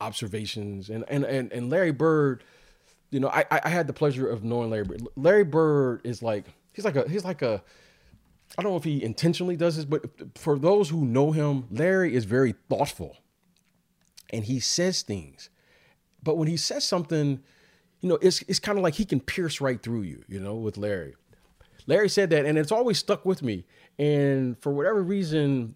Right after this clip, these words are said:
when they asked me to do this, this, this Last Dance, when they asked me to do the, when Michael called me and he said, "Hey, B J, I'm doing this documentary.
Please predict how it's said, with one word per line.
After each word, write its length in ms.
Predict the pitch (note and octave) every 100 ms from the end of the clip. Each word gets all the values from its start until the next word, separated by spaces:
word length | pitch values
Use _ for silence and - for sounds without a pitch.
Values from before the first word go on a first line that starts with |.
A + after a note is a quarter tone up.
| _
when 160 | B2+ C#3
they 100 | D3+
asked 180 | F#3 F3
me 60 |
to 60 | D#3
do 140 | D#3
this, 340 | C#3+ C3+ - - _ _ _ _ _ _ _ _ -
this, 360 | C3+ B2 - - C#3 _ _
this 260 | C3 C3+ - F#2+
Last 400 | A2+ B2+ A#2 F#2+
Dance, 320 | B2 B2 A2
when 140 | A2
they 100 | A#2+
asked 160 | B2+ C3
me 80 | B2+
to 100 | A2
do 200 | A#2 A2
the, 180 | G#2+
when 140 | G2+ G2
Michael 260 | A#2 B2+
called 300 | A#2+ B2 A#2
me 100 | A2+
and 80 | A2
he 20 |
said, 180 | A2 A#2+
"Hey, 120 | B2
B 140 | A2+ A2+
J, 200 | A2+ A2
I'm 160 | G#2
doing 240 | G2+ A2+ A#2
this 120 | A2+
documentary. 720 | G#2+ G2 A2+ G2+ G2+ G2 G2